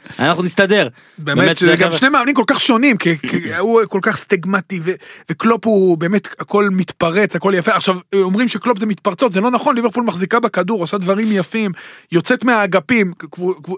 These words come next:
Speaker 2: דרך אגב, השוני בין הקבוצות זה המגנים. אצל, אה, ליברפול המגנים הולכים לאגפים ומכניסים כדורים, שניהם דאבל פיגרס, אה, ספרות כפולות בבישולים, ואצל סיטי שני המגנים נכנסים לאמצע, הכנפיים עושים את הבישולים, זה סאנה עם, אה, גם מספר כפול, סטרלינג עם מספר כפול,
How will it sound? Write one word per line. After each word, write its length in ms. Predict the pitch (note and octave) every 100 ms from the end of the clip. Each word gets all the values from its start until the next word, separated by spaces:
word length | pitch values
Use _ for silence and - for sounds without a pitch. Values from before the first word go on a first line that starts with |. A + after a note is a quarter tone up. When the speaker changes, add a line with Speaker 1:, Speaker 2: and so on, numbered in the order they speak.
| -
Speaker 2:
דרך 200 | E3+ D#3+
אגב, 200 | G#3 F3+ C#3+ -
השוני 520 | C#3 C#3+ B2+ - A#3
בין 120 | A3 G#3+
הקבוצות 300 | D#3 G3 G3
זה 80 |
המגנים. 440 | F3+ D#3+ D3+ D#3+ A#2+ - _ _ _
אצל, 300 | C3 D#3+ D3+
אה, 80 | D3+
ליברפול 440 | E3+ G3+ F#3 F#3+
המגנים 340 | E3+ D#3+ E3+ F#3
הולכים 260 | E3 F#3
לאגפים 440 | F3 D#3 D3+ E3 E3+
ומכניסים 380 | D#3 D3 D3 E3+
כדורים, 420 | D#3+ D#3 G#3 F3+
שניהם 300 | - F3 E3+
דאבל 260 | F3 E3+
פיגרס, 360 | D3+ G3 F#3 D#3+
אה, 340 | E3 D3+ D#3 D3 -
ספרות 380 | - D#3+ E3
כפולות 280 | F3 F3+ F3+
בבישולים, 580 | F3 D3+ D#3 D#3 A#3 C#4 - - - _ C#3
ואצל 320 | D#3 - D#3
סיטי 360 | - B3 C4
שני 140 | G#3 G#3
המגנים 380 | G3 F3+ F#3+ F#3+
נכנסים 400 | F3 F3 G3+ F3+
לאמצע, 500 | E3 A3 G3 C4 B3 - - _
הכנפיים 560 | C#3 - D3+ - A#3+ A#3
עושים 200 | G3+ A#3
את 60 |
הבישולים, 520 | A3 G#3+ A3 A3+ A3 F3
זה 100 | D3
סאנה 360 | - G3 G3
עם, 180 | F#3 F3
אה, 80 | E3+
גם 220 | F3+ F3
מספר 280 | D#3+ - D#3+
כפול, 320 | E3+ - D3+
סטרלינג 320 | - G3 G3
עם 60 | F3+
מספר 200 | - F#3+
כפול, 280 | F3 B3+